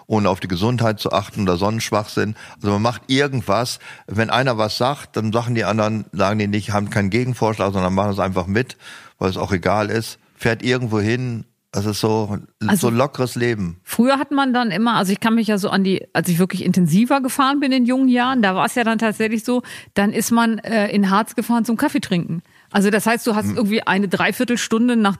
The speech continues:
Speaker 2: Torfhaus bist du hochgejuckelt
Speaker 1: Ja.
Speaker 2: wegen der schönen Kurven und da hast du oben an so einem Kiosk einen Kaffee im Pappbecher getrunken und bist wieder nach Hause gefahren.
Speaker 1: Ja. Aber
Speaker 2: Also
Speaker 1: das
Speaker 2: sinnlos im Quadrat.
Speaker 1: Das gehört aber zu jedem Motorradfahren ein bisschen dazu. Man muss ja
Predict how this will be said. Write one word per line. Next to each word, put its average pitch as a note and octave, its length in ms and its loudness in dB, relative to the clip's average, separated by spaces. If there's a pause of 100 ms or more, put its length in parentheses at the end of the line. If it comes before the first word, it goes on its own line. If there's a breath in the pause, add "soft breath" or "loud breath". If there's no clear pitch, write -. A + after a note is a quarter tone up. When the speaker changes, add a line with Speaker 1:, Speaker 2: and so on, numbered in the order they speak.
Speaker 2:
Torfhaus A3+ 540 0
bist A#3+ 220 -2
du A#3+ 80 2
hochgejuckelt C4 600 2
Speaker 1:
Ja. G3+ 40 0
Speaker 2:
wegen A3+ 160 4
der G#3 120 2
schönen G3+ 280 2
Kurven B3+ 300 0
und A#3+ 100 2
da G3+ 60 2
hast G#3+ 220 0
du - 40 -2
oben G#3 240 0
an F#3 100 4
so E3+ 80 0
einem E3 100 2
Kiosk C4+ 600 0 (360 loud breath)
einen - 80 -2
Kaffee A3+ 260 0
im F#3+ 80 2
Pappbecher A3+ 500 0
getrunken C4+ 320 0
und B3+ 40 0
bist B3+ 160 -2
wieder B3+ 120 2
nach B3+ 120 2
Hause C4+ 220 2
gefahren. E3 280 0
Speaker 1:
Ja. A#2 140 0 (560 soft breath)
Aber A2 120 4
Speaker 2:
Also G3 120 2
Speaker 1:
das - 80 -6
Speaker 2:
sinnlos C#4+ 760 2
im A#3 160 0
Quadrat. A#3+ 520 -2 (320 loud breath)
Speaker 1:
Das G2+ 240 0
gehört B2+ 240 2
aber A#2 140 2
zu A2+ 120 -2
jedem B2 260 0
Motorradfahren A2+ 880 -2
ein G2 40 -4
bisschen A2 300 -2
dazu. G2+ 240 -2
Man G#2 140 2
muss A#2 160 0
ja A#2 80 2